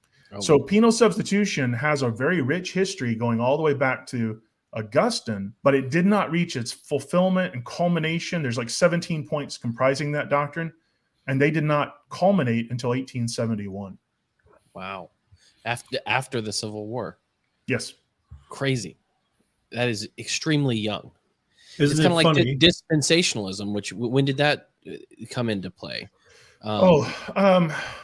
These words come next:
Speaker 2: what was that?
Speaker 1: That was
Speaker 2: Uh, the
Speaker 1: Scofield?
Speaker 2: nineteen, nineteen hundreds, wasn't it?
Speaker 1: Yeah, Scofield,
Speaker 3: Eighteen.
Speaker 1: I think.
Speaker 2: Yeah, Scofield.
Speaker 3: Those are the really, yeah, nineteen hundreds to Scofield, but really it had its, its birth in the eighteen hundreds with, with Darby, right? So Darby was, uh,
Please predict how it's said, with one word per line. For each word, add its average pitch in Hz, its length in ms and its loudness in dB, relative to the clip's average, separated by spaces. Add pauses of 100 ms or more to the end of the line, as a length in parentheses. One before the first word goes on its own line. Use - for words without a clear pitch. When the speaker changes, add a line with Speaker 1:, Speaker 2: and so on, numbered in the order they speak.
(120)
Speaker 2:
what 180 120 -2
was 135 160 0
that? 113 200 0
Speaker 1:
That 135 120 2
was 139 140 6
Speaker 2:
Uh, 113 40 4
the 113 60 2
Speaker 1:
Scofield? 127 380 2
Speaker 2:
nineteen, 160 440 2 (220)
nineteen 151 260 -2
hundreds, 147 240 2
wasn't 127 260 0
it? - 60 -14 (360)
Speaker 1:
Yeah, 160 200 2
Scofield, 135 340 2 (120)
Speaker 3:
Eighteen. 127 80 -10 (100)
Speaker 1:
I 214 100 -10
think. 147 180 -4
Speaker 2:
Yeah, 117 60 -4
Scofield. 127 440 -2 (140)
Speaker 3:
Those 131 220 4
are 135 40 2
the 120 320 -4
really, 131 300 2
yeah, 120 320 0 (220)
nineteen 143 380 0
hundreds 120 340 2
to 107 80 -10
Scofield, 113 520 -2
but 104 140 -6
really 117 320 -2
it 110 100 -4
had 117 240 -2
its, - 340 -12 (100)
its - 200 -12 (300)
birth 135 320 4
in 113 100 -6
the 101 120 -8
eighteen 110 420 -8
hundreds 104 400 -12
with, - 180 -14 (160)
with 101 200 -6
Darby, 120 360 4
right? 98 360 -6
So 123 180 -8
Darby 117 320 4
was, 107 220 0
uh, 104 160 -4